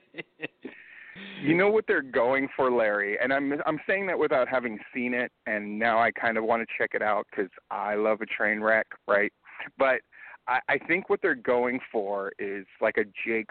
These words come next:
Paul thing. He's, he's a big influencer on YouTube. I mean, mega huge, you know? Like, when he threw a party recently in California, his neighbors had lost, like, like, when he does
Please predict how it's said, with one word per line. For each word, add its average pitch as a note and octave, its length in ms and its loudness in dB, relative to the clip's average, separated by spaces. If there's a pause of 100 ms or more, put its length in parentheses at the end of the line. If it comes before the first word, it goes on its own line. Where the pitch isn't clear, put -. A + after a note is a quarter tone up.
Paul A2 580 4
thing. A#2 340 0
He's, C#3+ 160 -4 (100)
he's D3+ 240 -8
a C#3 60 2
big A#2+ 320 0
influencer A#2+ 760 -2
on G2+ 60 -2
YouTube. A2+ 580 -4
I A#2+ 80 0
mean, G#2 360 -2
mega G#2+ 320 0 (120)
huge, G2+ 600 -6 (320)
you G2+ 120 -4
know? F#2 320 -2 (340)
Like, A#2 180 2
when A#2+ 220 0 (300)
he F3 220 -2
threw F#3 200 4
a C#3 60 0
party C#3 420 0
recently A#2+ 520 -4
in G#2+ 80 -6
California, G#2+ 920 -4 (580)
his C#3 180 2
neighbors C3+ 440 2
had A2 160 0
lost, G#2+ 340 0
like, C3+ 260 2
like, C#3+ 180 0
when C#3 160 0 (100)
he G3 240 -6
does C3+ 220 2